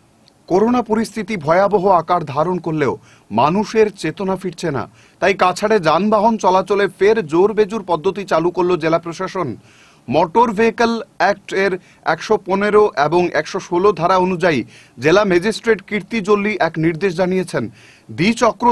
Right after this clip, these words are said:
যান সহ সব ধরনের ব্যক্তিগত যানবাহন এখন নিয়ম মেনে চলাচল হবে। সে অনুযায়ী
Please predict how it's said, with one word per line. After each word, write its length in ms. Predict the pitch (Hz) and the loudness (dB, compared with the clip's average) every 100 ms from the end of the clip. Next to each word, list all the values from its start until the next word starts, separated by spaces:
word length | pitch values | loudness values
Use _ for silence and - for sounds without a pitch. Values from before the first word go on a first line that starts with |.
| 214 | 4
যান 140 | 208 220 - | 2 0 -2
সহ 140 | 185 208 - | 0 0 2
সব 180 | 170 233 165 | 2 2 0
ধরনের 320 | 214 226 226 | -2 0 -2
ব্যক্তিগত 460 | 202 208 226 214 214 196 | -2 -2 -2 -2 -2 0
যানবাহন 420 | 180 190 185 190 196 175 - - 165 | 0 2 0 0 -2 -6 -12 -6 -4
এখন 180 | 202 190 170 | -2 0 0
নিয়ম 200 | 208 220 | 2 0
মেনে 180 | 220 220 202 | -2 -4 0
চলাচল 340 | 175 175 175 | -2 0 0
হবে। 260 | 151 151 120 - _ _ _ _ _ _ _ | 0 0 -2 -6 _ _ _ _ _ _ _
সে 220 | - 185 233 | -4 0 2
অনুযায়ী 460 | 269 277 254 214 | 2 2 2 2